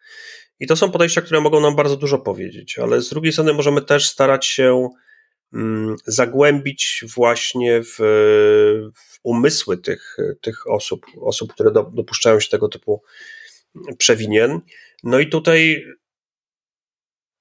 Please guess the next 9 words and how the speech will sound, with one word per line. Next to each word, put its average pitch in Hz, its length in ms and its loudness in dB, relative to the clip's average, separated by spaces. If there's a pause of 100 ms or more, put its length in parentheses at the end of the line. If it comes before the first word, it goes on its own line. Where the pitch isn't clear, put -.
(160)
jest 139 180 0
to 147 80 0
troszeczkę 170 460 0
inny 165 400 2
temat 151 440 0
od - 160 -14
tego, 139 260 2
który 135 220 0
poruszaliśmy 117 1300 0